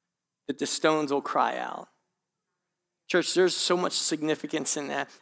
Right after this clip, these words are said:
I want you to picture that for a moment. You know, are,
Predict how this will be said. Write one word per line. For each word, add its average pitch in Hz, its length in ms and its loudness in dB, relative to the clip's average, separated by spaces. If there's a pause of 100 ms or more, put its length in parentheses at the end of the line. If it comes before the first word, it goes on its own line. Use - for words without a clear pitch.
I 160 80 6
want 202 320 4
you 185 80 0
to 165 80 0
picture 175 340 -2
that 165 180 2
for - 120 -4
a 160 40 2
moment. 147 440 -2 (840)
You 196 80 4
know, 190 180 6 (140)
are, 185 260 6